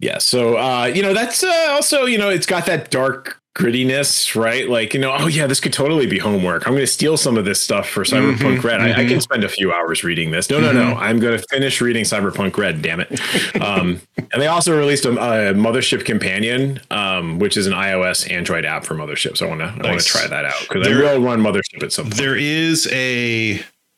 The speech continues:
Speaker 2: Cyberpunk Red companion app that's third party, but
Speaker 1: Yes.
Speaker 2: endorsed by our Telsorian games, um,
Speaker 1: Yes.
Speaker 2: and will allow you to do character creation and stuff like that too.
Speaker 1: Yeah, I
Speaker 2: Don't know
Speaker 1: started
Speaker 2: if we'll
Speaker 1: playing with
Speaker 2: use
Speaker 1: that one
Speaker 2: that,
Speaker 1: too.
Speaker 2: but we'll see.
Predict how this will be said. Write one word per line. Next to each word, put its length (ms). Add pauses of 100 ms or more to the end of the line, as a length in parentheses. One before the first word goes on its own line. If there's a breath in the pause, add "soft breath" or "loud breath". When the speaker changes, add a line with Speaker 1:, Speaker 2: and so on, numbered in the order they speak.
(240)
Speaker 2:
Cyberpunk 720
Red 340
companion 680
app 300 (100)
that's 540 (220)
third 340
party, 580 (340 loud breath)
but 220
Speaker 1:
Yes. 380
Speaker 2:
endorsed 540
by 420
our 180
Telsorian 580
games, 380 (340 loud breath)
um, 360
Speaker 1:
Yes. 360
Speaker 2:
and 280 (180)
will 200
allow 180
you 140
to 100
do 320
character 340
creation 440
and 100
stuff 240
like 140
that 180
too. 220 (560 loud breath)
Speaker 1:
Yeah, 100
I 40
Speaker 2:
Don't 100
know 80
Speaker 1:
started 20
Speaker 2:
if 60
we'll 80
Speaker 1:
playing 160
with 80
Speaker 2:
use 80
Speaker 1:
that 100
one 100
Speaker 2:
that, 60
Speaker 1:
too. 280
Speaker 2:
but 840
we'll 100
see. 280